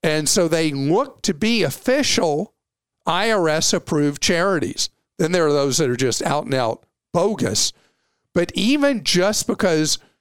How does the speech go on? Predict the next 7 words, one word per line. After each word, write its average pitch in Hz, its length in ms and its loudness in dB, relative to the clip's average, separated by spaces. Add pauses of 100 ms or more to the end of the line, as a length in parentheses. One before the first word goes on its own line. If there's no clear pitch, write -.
(160)
an 165 140 2
organization 160 920 0 (400)
is 151 160 0
I 170 260 0
R 165 200 0
S 147 340 -2 (100)
approved 180 720 -2